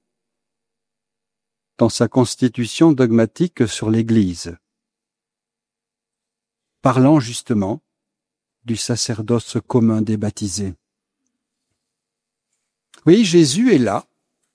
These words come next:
Il est offert à toi. Il te donne tout.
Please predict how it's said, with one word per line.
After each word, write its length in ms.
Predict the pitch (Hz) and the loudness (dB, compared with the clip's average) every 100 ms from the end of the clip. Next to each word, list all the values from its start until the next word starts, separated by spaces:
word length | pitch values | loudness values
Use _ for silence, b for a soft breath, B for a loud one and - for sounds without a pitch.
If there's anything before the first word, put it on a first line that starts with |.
| _ _ _ _ b b b | _ _ _ _ b b b
Il 180 | 156 156 | 6 6
est 140 | 160 | 6
offert 720 | - 226 - 269 262 208 - - _ _ _ _ - | 4 0 0 -4 -2 -4 -8 -16 _ _ _ _ -6
à 120 | 127 | -4
toi. 440 | - 139 135 123 - _ _ _ _ _ _ _ _ _ _ _ _ _ _ _ _ _ _ _ _ _ _ _ _ | 0 2 2 0 -10 _ _ _ _ _ _ _ _ _ _ _ _ _ _ _ _ _ _ _ _ _ _ _ _
Il 160 | 156 131 | 0 0
te 100 | 135 | 0
donne 400 | 117 135 180 180 | 2 2 2 0
tout. 260 | - 110 | -4 -12